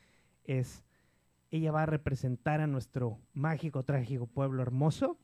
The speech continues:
con no saben quién, nada más y nada menos que ante E S P N, que serán parte de este magno evento.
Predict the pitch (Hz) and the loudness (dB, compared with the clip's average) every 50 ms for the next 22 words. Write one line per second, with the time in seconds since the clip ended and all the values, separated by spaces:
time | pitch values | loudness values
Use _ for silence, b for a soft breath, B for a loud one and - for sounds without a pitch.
0 | _ _ _ b b b b b b b b b b b b b b b b b | _ _ _ b b b b b b b b b b b b b b b b b
1 | _ _ _ - 151 156 165 180 175 180 180 180 180 175 175 165 - - - 156 | _ _ _ 4 6 6 6 6 4 2 0 0 2 0 0 -2 -4 -6 -4 -4
2 | 165 165 156 151 123 - - 127 120 123 139 143 143 139 139 139 135 - - 135 | -2 -2 -2 -4 -6 -8 -12 -10 -6 -4 -4 -4 -2 -2 -4 -4 -6 -6 -8 -8
3 | 127 127 135 135 131 131 135 135 135 131 - _ - 123 120 117 107 - 113 - | -6 -4 -4 -4 -4 -4 -2 -2 -4 -6 -8 _ -8 -8 -6 -6 -8 -10 -12 -14
4 | _ _ - 151 147 139 - _ _ - 143 110 - - - _ _ - 120 135 | _ _ -8 -8 -8 -8 -10 _ _ -6 -6 -6 -6 -12 -20 _ _ -10 -8 -6
5 | 135 127 117 - _ _ _ _ _ _ _ - 110 - - 127 117 123 123 123 | -6 -6 -8 -10 _ _ _ _ _ _ _ -12 -12 -10 -10 -8 -6 -4 -6 -6
6 | - _ 127 123 123 - _ - 131 123 - b b b b b b b b b | -6 _ -6 -6 -6 -8 _ -4 -4 -4 -4 b b b b b b b b b
7 | b _ _ 135 123 135 135 135 123 - _ 139 123 127 123 123 113 120 120 117 | b _ _ 0 2 2 2 2 0 -2 _ -4 -4 -2 -4 -4 -4 -4 -2 -2
8 | 113 110 117 107 101 - 110 - | -2 -4 -4 -8 -8 -10 -12 -14